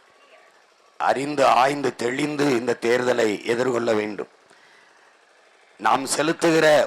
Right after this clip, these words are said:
ஒரு வாக்கில் என்ன மாற்றம் நிகழ்ந்துவிடப் போகுது என்ற எண்ணம் உங்களுக்கு வரக்கூடாது. யார் வாக்கு செலுத்தினாலும் செலுத்தாவிட்டாலும்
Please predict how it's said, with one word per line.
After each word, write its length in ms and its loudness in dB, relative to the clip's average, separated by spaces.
ஒரு 180 4
வாக்கில் 420 2
என்ன 220 -4
மாற்றம் 400 2
நிகழ்ந்துவிடப் 600 0
போகுது 280 4
என்ற 160 -2
எண்ணம் 280 -2
உங்களுக்கு 400 -2
வரக்கூடாது. 500 -2
யார் 360 6
வாக்கு 260 4
செலுத்தினாலும் 720 0
செலுத்தாவிட்டாலும் 880 2